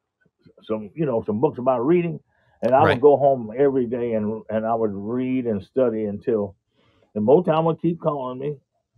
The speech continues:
Speaker 1: and, uh, to, I guess, four or five o'clock in that morning. So I'd be sleepy, but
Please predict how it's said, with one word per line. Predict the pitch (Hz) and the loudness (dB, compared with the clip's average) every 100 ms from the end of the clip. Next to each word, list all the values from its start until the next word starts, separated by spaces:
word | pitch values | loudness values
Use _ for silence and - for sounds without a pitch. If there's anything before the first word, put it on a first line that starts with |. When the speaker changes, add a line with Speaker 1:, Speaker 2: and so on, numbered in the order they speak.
| _ _ _ _ _ - | _ _ _ _ _ -6
Speaker 1:
and, | 110 107 | -4 -2
uh, | 104 98 90 _ _ _ _ - | -2 -4 -12 _ _ _ _ -2
to, | 117 101 95 107 | 0 -2 -6 -8
I | 104 | -6
guess, | 123 113 | -4 -2
four | 117 113 | 0 0
or | |
five | - 120 110 | 0 -2 -4
o'clock | 107 131 120 | -2 -2 -2
in | 117 | -2
that | 113 | -2
morning. | 139 127 104 | -2 -6 -4
So | 107 | -6
I'd | 127 | -4
be | 117 104 | -6 -6
sleepy, | - 160 101 104 | -4 -4 -4 -8
but | 95 95 | -8 -10